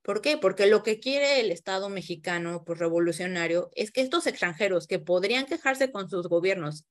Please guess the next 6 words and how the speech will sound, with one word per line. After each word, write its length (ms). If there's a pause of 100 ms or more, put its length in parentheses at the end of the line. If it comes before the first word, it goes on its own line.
(140)
y 140
presionar 640 (280)
para 220
que 180
ellos 340
gobiernen, 680